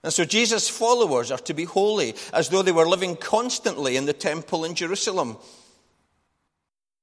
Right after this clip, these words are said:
That is the standard for everywhere.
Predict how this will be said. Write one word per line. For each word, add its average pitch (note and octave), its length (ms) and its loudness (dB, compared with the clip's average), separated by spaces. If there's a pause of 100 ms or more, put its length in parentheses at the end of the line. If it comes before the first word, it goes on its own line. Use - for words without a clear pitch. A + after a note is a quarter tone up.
(200)
That D3+ 160 2
is D3 100 -4
the E3 80 -4
standard E3+ 640 -2
for D3 320 2
everywhere. F#3 680 -2